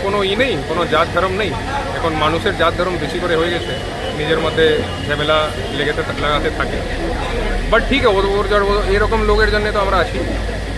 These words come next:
বাকি জেনারেল যে পাবলিক আছে, নাইনটি নাইন পার্সেন্ট লোক তো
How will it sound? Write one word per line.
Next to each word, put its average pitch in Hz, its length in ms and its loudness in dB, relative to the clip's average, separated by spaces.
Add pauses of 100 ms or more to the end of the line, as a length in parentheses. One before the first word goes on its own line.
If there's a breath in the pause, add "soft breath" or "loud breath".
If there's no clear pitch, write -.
(220)
বাকি 175 280 0
জেনারেল 190 420 2 (260)
যে 185 160 0
পাবলিক 185 280 2
আছে, 185 260 2
নাইনটি 170 280 2
নাইন 185 200 2
পার্সেন্ট 180 260 0
লোক 165 240 2
তো 170 200 -2